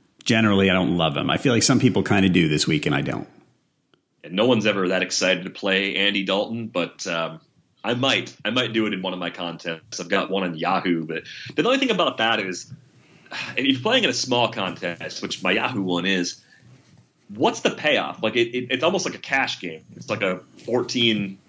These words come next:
Speaker 2: person contest, right? So I, I just treat that almost like a fifty-fifty. Dalton's more like a G P P quarterback. He's the kind of guy that if he does have that game where he throws for three, runs for one, and gets you, like, two seventy,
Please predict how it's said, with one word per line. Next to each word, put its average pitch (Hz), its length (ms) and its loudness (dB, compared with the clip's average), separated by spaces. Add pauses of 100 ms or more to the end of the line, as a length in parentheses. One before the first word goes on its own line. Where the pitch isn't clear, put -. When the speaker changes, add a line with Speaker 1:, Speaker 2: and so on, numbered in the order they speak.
(120)
Speaker 2:
person 107 460 0
contest, 98 560 -6
right? 92 220 0
So 107 100 0
I, 110 140 0
I 117 60 2
just - 140 -4
treat 135 180 -2
that 120 160 2
almost 117 200 -2
like 107 100 -8
a - 40 -10
fifty-fifty. 110 800 -2 (960)
Dalton's 151 460 0
more 127 160 4
like 107 120 2
a 92 40 -2
G 98 240 -2
P 107 160 -6
P 123 160 0
quarterback. - 520 -4
He's 110 200 -2
the 123 80 -6
kind 123 180 0
of 110 60 -2
guy 117 200 2
that 104 140 -4
if 101 100 -4
he 98 80 -8
does 110 240 -2
have 107 160 -2
that 98 180 0
game 98 260 -2
where 98 100 -4
he 95 60 -2
throws 104 380 -4
for - 200 -14
three, 104 340 -4
runs 101 280 -2
for 110 140 -4
one, 98 420 -4 (280)
and 104 120 -4
gets 110 160 -2
you, 110 80 2
like, 92 240 0
two 123 160 -6
seventy, 104 640 -2